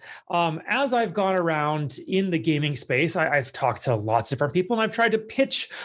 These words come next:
lots of different people and different businesses of my services and why they need to hire a coach who has business experience outside of the gaming space, and, and why it applies here in the gaming space.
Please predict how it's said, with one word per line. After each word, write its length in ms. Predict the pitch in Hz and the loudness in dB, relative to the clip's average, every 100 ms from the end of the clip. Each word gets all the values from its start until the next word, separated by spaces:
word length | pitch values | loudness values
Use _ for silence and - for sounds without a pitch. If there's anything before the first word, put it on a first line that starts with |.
| - | -6
lots 300 | 180 185 180 | 0 0 0
of 60 | 180 | -2
different 260 | 156 165 | 0 -2
people 360 | 123 151 165 156 | 0 0 2 0
and 120 | 139 | 0
different 260 | 147 147 127 | 0 -2 2
businesses 680 | 156 151 143 131 123 135 - - - | 2 4 2 2 2 0 -2 -10 -6
of 140 | 170 170 | -2 0
my 220 | 190 196 | 2 2
services 640 | - 175 156 160 214 262 | 0 0 2 2 0 0
and 180 | 190 151 123 - | 2 0 -4 -12
why 420 | 156 175 185 196 185 | -2 0 2 2 2
they 180 | 185 | 0
need 200 | 180 180 | 0 -2
to 80 | 185 | -2
hire 420 | - 170 156 160 | -2 0 2 2
a 60 | 165 | 0
coach 480 | 165 147 156 - - | 0 0 0 0 -4
who 240 | 165 156 | 2 2
has 260 | 135 127 131 | 2 0 0
business 360 | 135 123 139 165 | 0 0 0 0
experience 580 | - - 143 151 170 | 0 2 2 2 0
outside 640 | 113 131 - - 165 160 175 | 0 0 -2 -2 2 2 2
of 100 | 180 | 0
the 80 | |
gaming 300 | 170 143 139 | 0 0 0
space, 400 | 131 131 156 165 - - - - | 0 2 2 0 -6 -12 -10 2
and, 260 | 175 175 | 2 4
and 580 | - 165 156 127 165 135 | 2 0 0 -2 -2 0
why 220 | 156 156 | 2 2
it 140 | 165 160 | 2 0
applies 480 | 151 - 120 123 | -2 0 2 2
here 300 | - 139 156 | 0 0 0
in 240 | 143 269 294 | 2 0 2
the 80 | 156 | 2
gaming 280 | 123 113 | 0 -2
space. 380 | 110 135 113 113 | -4 -4 -6 -6